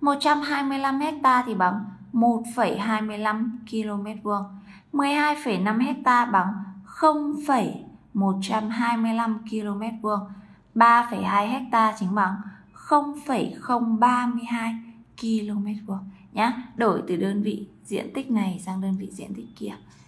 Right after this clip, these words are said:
Được chưa nào? Bởi vì sao đổi được? Vì một hecta chính bằng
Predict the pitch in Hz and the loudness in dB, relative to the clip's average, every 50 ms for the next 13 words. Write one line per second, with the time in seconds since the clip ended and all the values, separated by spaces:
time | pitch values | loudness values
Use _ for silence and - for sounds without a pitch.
0 | - - - 190 190 180 190 180 180 185 190 202 - 196 - - - - - _ | -20 -12 -8 -6 -4 -4 -2 -2 -2 -2 -4 -6 -8 -12 -16 -16 -18 -20 -20 _
1 | - - - 202 190 - 190 185 185 185 185 190 202 208 208 190 170 165 165 175 | -18 -6 -4 -2 -2 0 -2 -2 -4 -4 -2 0 0 0 0 -2 -2 -4 -2 -2
2 | 175 165 175 - - - - - 185 185 185 185 196 208 196 196 196 190 185 180 | -4 -4 -4 -8 -16 -20 -10 -4 -2 -2 0 0 0 0 0 0 0 0 0 0
3 | 190 208 233 233 - - 208 208 208 208 208 202 185 190 208 202 175 185 | -2 -4 -6 -6 -2 0 2 2 2 2 0 -4 -4 -2 0 2 2 0